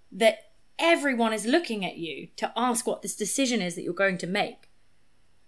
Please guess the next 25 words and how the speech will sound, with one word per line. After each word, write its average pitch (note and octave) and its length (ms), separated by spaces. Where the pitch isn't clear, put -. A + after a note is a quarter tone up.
If A#3+ 140
you're C4+ 80
going C4 340
to - 80
bring A3 420
twenty-seven A#3+ 920
people A#3 560
around A3 320
a A#3 60
table, A3 540
if - 80
you're C4 100
going C#4+ 280
to - 120
actually G3+ 320
reference F3+ 840
the G#3+ 140
U A#3 340
N's G#3 400
human A#3 360
right F#3+ 400
infrastructure F#3 920
in C4 280
your, G3 400
like, F3+ 360